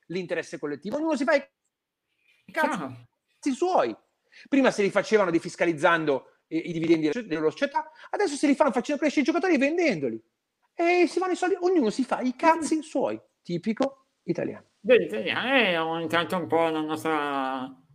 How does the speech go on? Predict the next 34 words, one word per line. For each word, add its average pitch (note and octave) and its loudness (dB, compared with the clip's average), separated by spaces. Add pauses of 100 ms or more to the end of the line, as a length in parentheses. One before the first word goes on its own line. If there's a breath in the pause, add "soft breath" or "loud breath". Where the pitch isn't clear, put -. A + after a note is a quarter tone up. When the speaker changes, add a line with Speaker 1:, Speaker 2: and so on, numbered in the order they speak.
Speaker 2:
indole E3+ 4
esce. C#3 0 (240 soft breath)
In F3 -2
Italia F#3+ 2
ci G3 -8
sono F3+ -6
precedenti, F#3 -2
ci E3 -6
sono F#3 -8
quelli D#3 0 (200 loud breath)
che E3 -4
guadagnano, E3+ 2
Speaker 1:
Eh, G3+ -2
certo. D#3 6
Speaker 2:
eh, D3+ -4
nel F#3 -4
calcio E3 2
come F3+ -2
fonte. E3+ -6
No, E4 -2
ma E3+ 0
questo A#3 2
è, C3 0
è, D#3+ 2
è E3 -4
chiaro. F#3 0 (240)
Ma G#3+ 2
non B3+ 2
è F4 6
un B3 4
male G3 4
guadagnare, D#3 0
sia - -8
chiaro. C3+ -2